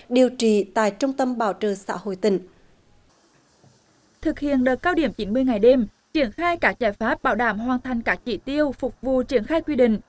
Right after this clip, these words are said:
Speaker 2: của Luật Cư trú năm hai nghìn không trăm hai mươi và tăng cường đẩy mạnh triển khai thực hiện đề án không sáu của Chính phủ trên địa bàn tỉnh Thừa Thiên Huế, nhằm đảm bảo cấp căn cước công dân cho một trăm phần trăm công dân.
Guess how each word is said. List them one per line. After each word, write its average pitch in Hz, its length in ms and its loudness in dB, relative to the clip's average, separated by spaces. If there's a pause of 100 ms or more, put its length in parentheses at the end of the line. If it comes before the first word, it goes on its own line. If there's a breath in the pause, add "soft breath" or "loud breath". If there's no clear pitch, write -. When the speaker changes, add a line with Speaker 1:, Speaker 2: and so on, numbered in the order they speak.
(140)
Speaker 2:
của 269 100 4
Luật 269 220 4
Cư 370 180 0
trú 233 260 4
năm 277 200 0
hai 277 140 -2
nghìn 247 200 0
không 220 160 -6
trăm 247 120 -2
hai 247 140 -2
mươi 254 320 4 (280)
và 294 300 0
tăng 370 160 -2
cường 277 260 2
đẩy 214 120 0
mạnh 226 220 0
triển 220 200 -2
khai 302 160 -2
thực 285 160 -4
hiện 226 180 0
đề 240 60 2
án 220 120 -2
không 226 140 -6
sáu 208 300 -2
của 247 120 -2
Chính 175 180 -4
phủ 233 340 4
trên 247 140 -2
địa 220 80 0
bàn 220 160 -2
tỉnh 214 140 -4
Thừa 214 120 -6
Thiên 220 140 -6
Huế, 233 380 4 (400)
nhằm 311 280 0
đảm 226 180 0
bảo 233 180 0
cấp - 220 -4
căn 247 140 -2
cước 214 160 -4
công 220 200 -4
dân 247 240 2 (280)
cho 339 140 4
một 277 260 -4
trăm 330 140 2
phần 233 140 -2
trăm 247 160 -2
công 233 200 -4
dân. 247 260 4